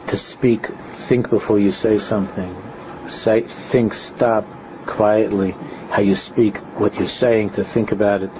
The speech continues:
Lidoig shah mahalach hatamidi shalai lo yeh mahalach shel chipazon. To, to,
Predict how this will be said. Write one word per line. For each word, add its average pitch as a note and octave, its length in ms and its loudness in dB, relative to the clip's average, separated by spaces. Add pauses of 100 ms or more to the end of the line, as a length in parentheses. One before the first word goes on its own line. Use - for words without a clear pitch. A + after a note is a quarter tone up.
(1040)
Lidoig C#3 500 4
shah A2 240 2
mahalach B2 440 2
hatamidi B2+ 500 4
shalai A2+ 340 4
lo A2 100 6
yeh A#2+ 200 6
mahalach A2 300 2
shel G#2+ 140 0
chipazon. G2 600 0 (1120)
To, B2+ 260 4
to, A#2+ 320 4